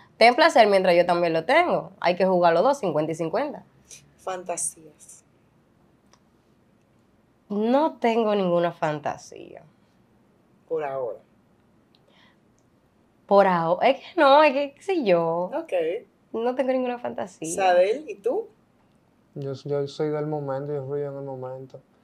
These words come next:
Speaker 3: Yo no tengo, digo, una fantasía en sí. Pero si me llega algo a la cabeza, yo se lo, se lo comento a ella.
Speaker 2: Ok.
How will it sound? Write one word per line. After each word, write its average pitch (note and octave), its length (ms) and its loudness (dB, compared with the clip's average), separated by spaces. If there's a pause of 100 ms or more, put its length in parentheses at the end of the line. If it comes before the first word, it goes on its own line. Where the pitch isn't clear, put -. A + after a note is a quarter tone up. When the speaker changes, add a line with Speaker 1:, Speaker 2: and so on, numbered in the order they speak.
(200)
Speaker 3:
Yo C#3 120 -6
no C#3 140 -4
tengo, C#3 240 -6
digo, C3+ 200 -6
una C3 140 -6
fantasía C3 480 -8
en C3 100 -12
sí. C3 260 -14 (680)
Pero C3+ 200 -4
si - 160 -8
me B2+ 840 -6
llega D3 240 -2
algo E3+ 160 -2
a - 40 -2
la E3 100 -4
cabeza, F3 460 -2
yo C#3 240 -4
se C#3+ 160 -10
lo, C3+ 120 -8
se C3+ 140 -12
lo B2+ 140 -8
comento B2 520 -14
a A#2+ 140 -16
ella. A#2+ 160 -20 (140)
Speaker 2:
Ok. E3 280 2